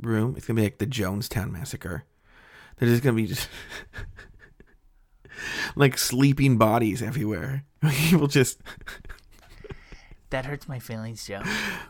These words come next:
Speaker 1: Oh
Speaker 2: Just
Speaker 1: God.
Speaker 2: kidding.
Speaker 1: Okay, I'm sorry.
Speaker 2: And then, <laughs> and then, um, my boss is gonna be in the room too, which is weird 'cause usually when I speak, it's because he can't speak or he's not available or he's speaking somewhere else,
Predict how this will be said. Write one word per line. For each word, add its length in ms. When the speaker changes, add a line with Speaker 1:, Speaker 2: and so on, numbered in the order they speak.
Speaker 1:
Oh 300
Speaker 2:
Just 40
Speaker 1:
God. 380
Speaker 2:
kidding. 160
Speaker 1:
Okay, 80
I'm 140
sorry. 440
Speaker 2:
And 120
then, 140
<laughs> 500
and 200
then, 260
um, 500
my 140
boss 320
is 100
gonna 180
be 120
in 80
the 80
room 200
too, 240
which 200
is 120
weird 340
'cause 320
usually 460
when 200
I 180
speak, 520
it's 280
because 720
he 200
can't 320
speak 360
or 80
he's 200
not 160
available 800
or 500
he's 200
speaking 380
somewhere 340
else, 460